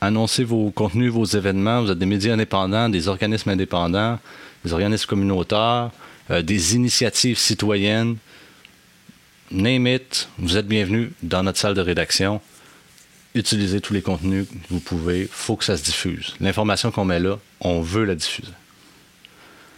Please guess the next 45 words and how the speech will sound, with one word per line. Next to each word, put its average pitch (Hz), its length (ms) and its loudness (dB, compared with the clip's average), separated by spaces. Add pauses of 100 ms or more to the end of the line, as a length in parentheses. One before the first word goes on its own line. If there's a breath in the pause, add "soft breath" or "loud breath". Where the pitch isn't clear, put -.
(140)
Elle 90 100 2
est 90 40 4
là 107 140 2
pour 98 160 -2
être 85 100 0
diffusée. 80 420 -2
On 78 80 0
n'est 82 80 0
pas 92 140 0
là 95 80 2
pour, 80 240 -8
on 82 160 -2
garde 95 220 0
pas 98 140 -2
ça - 140 0
pour 92 160 -4
nous 82 240 0
autres. 80 160 0 (1160 loud breath)
Faut - 180 -2
que - 60 -8
ça 90 120 0
se 78 60 -4
diffuse. - 300 -6 (1300 loud breath)
Fait - 120 -2
qu'on 107 140 2
espère 143 320 2
que - 80 -2
ça 107 140 0
va 98 100 2
donner 104 220 2
une 104 60 2
bonne 120 220 2
dynamique, 101 720 0 (680 loud breath)
que 92 80 0
ça, 95 240 2
ça - 120 -2
va 98 80 0
sortir 156 300 -2
aussi 139 180 0
de 123 60 2
la 101 140 4
logique 95 540 0
des 98 80 0
médias 92 280 0
sociaux 101 480 0